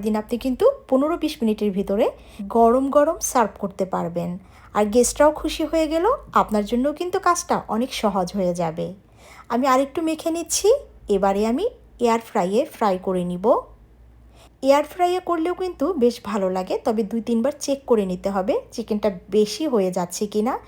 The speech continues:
আর একটু উল্টে দিতে হবে। চিকেন দেয়ার আট মিনিট পরে আমি চিকেনগুলোকে কিন্তু আবার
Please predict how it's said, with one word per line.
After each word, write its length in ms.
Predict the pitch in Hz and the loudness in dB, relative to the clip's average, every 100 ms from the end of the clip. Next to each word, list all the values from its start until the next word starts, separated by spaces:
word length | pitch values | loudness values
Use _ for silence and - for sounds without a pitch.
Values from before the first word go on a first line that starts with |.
| - - - | -20 -20 0
আর 100 | 233 240 | 4 4
একটু 140 | - 370 277 | 2 0 2
উল্টে 240 | 220 208 185 | 2 2 0
দিতে 200 | 190 185 185 | -2 -2 -2
হবে। 260 | 170 170 185 202 _ - - - _ _ | -4 -4 -8 -14 _ -20 -20 -20 _ _
চিকেন 380 | - 269 - 262 240 | -6 -6 0 0 4
দেয়ার 360 | 226 214 220 349 - - 226 | 4 4 4 2 -2 0 0
আট 100 | 226 269 | 0 -2
মিনিট 200 | 294 370 - | -6 -2 2
পরে 180 | 359 277 659 - | 4 4 2 0
আমি 120 | 233 240 | 0 -2
চিকেনগুলোকে 600 | - 214 202 208 208 233 262 | -6 -4 -2 -2 -2 -4 -4
কিন্তু 220 | 269 392 539 - | -4 0 -2 2
আবার 140 | 208 | 2